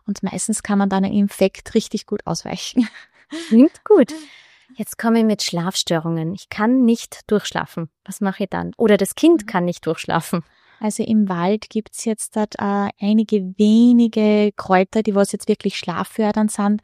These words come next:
Speaker 1: Bekannt ist natürlich eher Baldrian und eher Hopfen. Aber das Allerbeste, würde ich sagen, ist der Waldaufenthalt an sich und vielleicht barfuß gehen. Also gerade wenn man das mal ausprobiert, dass man eine kleine Strecke barfuß geht,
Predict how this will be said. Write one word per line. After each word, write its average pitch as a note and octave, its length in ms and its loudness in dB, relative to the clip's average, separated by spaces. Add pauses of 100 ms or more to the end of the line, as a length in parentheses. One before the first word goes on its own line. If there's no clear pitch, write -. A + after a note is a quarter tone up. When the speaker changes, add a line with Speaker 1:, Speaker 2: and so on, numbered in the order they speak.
(120)
Speaker 1:
Bekannt F3+ 400 -4
ist F#3+ 100 -8
natürlich G3+ 380 0
eher F3+ 200 -2
Baldrian G3 800 0
und F3 180 -2
eher F3+ 220 -6
Hopfen. - 360 -4 (520)
Aber F#3 240 0
das F#3 220 -4
Allerbeste, G#3 640 0
würde G#3+ 140 -2
ich - 100 -8
sagen, F#3+ 220 -2
ist G#3 180 -2
der F#3+ 100 0
Waldaufenthalt G3 1000 -2
an F#3 120 -2
sich - 440 -6 (520)
und A3 140 2
vielleicht A3+ 380 -2
barfuß F#3 560 -4
gehen. F3+ 280 0
Also G#3 220 -4
gerade G3+ 420 -4
wenn G#3+ 120 2
man G#3 80 2
das G#3 120 -4
mal G#3 160 0
ausprobiert, G#3+ 800 -2 (340)
dass F#3+ 200 -2
man G3+ 140 -2
eine G3+ 100 -4
kleine G3 320 -2
Strecke G3 360 -6
barfuß G#3 640 -4
geht, A3 240 -2